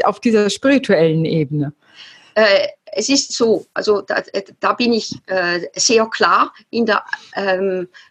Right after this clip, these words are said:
Speaker 2: Meinung, dass wir alle diese Verbindung haben nach oben. Nur nicht nützen, d-, äh, nicht alle nützen die. Ähm, das auch haben nicht jetzt alle diese tausendzweihundertfünfzig Business-Engel.
Speaker 1: <laughs>
Speaker 2: Also,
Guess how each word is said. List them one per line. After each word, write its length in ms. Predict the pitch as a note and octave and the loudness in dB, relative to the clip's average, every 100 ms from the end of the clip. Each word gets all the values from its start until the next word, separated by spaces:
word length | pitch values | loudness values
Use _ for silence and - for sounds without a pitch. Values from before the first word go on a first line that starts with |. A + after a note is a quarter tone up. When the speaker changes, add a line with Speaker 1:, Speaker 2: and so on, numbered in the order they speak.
| - | -4
Speaker 2:
Meinung, 480 | G3 F3 A3 B3+ A3+ | 0 2 2 2 2
dass 200 | G#3 G#3 | 0 0
wir 200 | G3+ - | 0 2
alle 260 | A#3 A3+ | 2 2
diese 280 | A3+ F#3+ G3 | -2 -6 -2
Verbindung 560 | F#3 E3+ G3 F#3+ F3+ F3 | -2 -2 -4 -2 -4 0
haben 240 | F3 - | 0 0
nach 200 | F#3 - | -4 -2
oben. 480 | F3 D#3+ D3+ C#3+ C#3 - - | -2 -2 0 -6 -6 -20 -12
Nur 280 | G3 G#3 A3+ | 0 4 4
nicht 420 | A#3 A3 - - _ _ | 4 0 -2 -14 _ _
nützen, 640 | G3 G#3+ A3 - G#3+ F#3+ - - | -4 -2 -2 -2 0 0 -4 -12
d-, 180 | - - - - | -6 -4 -4 -8
äh, 300 | - - F3+ - | -10 -8 -8 -4
nicht 320 | A3 A#3 - | -2 -2 -2
alle 180 | G3 A3 | 0 0
nützen 380 | G#3 A3+ - G#3 | 0 0 0 -2
die. 300 | D#3+ D3+ C#3 _ _ _ _ | -2 -8 -10 _ _ _ _
Ähm, 520 | F3 E3+ F3+ F3+ F3 - _ _ - | -6 -4 -4 -4 -6 -10 _ _ -4
das 260 | A3 - - _ _ - | -2 -2 -8 _ _ -4
auch 260 | F3+ - - | -4 -2 -4
haben 280 | F#3+ A3 | -2 0
nicht 240 | G3+ F#3+ - | -2 -2 -4
jetzt 260 | E3+ - - | -6 -4 -4
alle 300 | C#3+ F3+ F#3 | -2 0 -2
diese 300 | F#3 - D#3+ | -4 -10 -6
tausendzweihundertfünfzig 1000 | - F#3 G#3+ - F3+ G#3 - A#3 A3+ G3 _ - A3+ A3 - - | -2 0 0 0 0 0 -4 -6 -6 -14 _ -6 -4 -4 -8 -8
Business-Engel. 800 | D4 - D#4+ - A#3+ F#3 D3 G#3 | -8 -6 -8 -2 2 4 4 2
Speaker 1:
<laughs> 0 | |
Speaker 2:
Also, 140 | - | 0